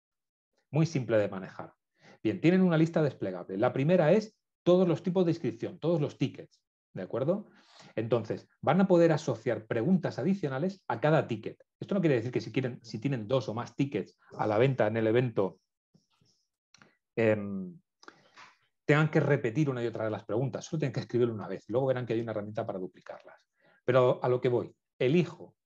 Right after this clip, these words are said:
a qué tipo de inscripción le voy a asociar una pregunta, ¿sí?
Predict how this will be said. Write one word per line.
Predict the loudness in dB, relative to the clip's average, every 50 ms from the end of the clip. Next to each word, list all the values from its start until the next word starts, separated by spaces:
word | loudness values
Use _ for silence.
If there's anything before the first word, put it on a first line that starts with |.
| _ _ _ _ -10
a | -10 -6 0
qué | 2 2 2
tipo | 2 2 0 2
de | 2 0
inscripción | -2 -4 -6 -10 -6 -2 0 0 0 0 -2 -6 _ _ -2
le | 0 2 2
voy | 4 4 2 2
a | 2 0
asociar | -2 -6 -6 -2 0 0 0 0 -2 -6
una | -8 -8 -6 -6
pregunta, | -6 -8 -8 -8 -12 -16 -20 -20 -20 -20 _ _ _ _
¿sí? | -4 -2 -2 -2 -4 -10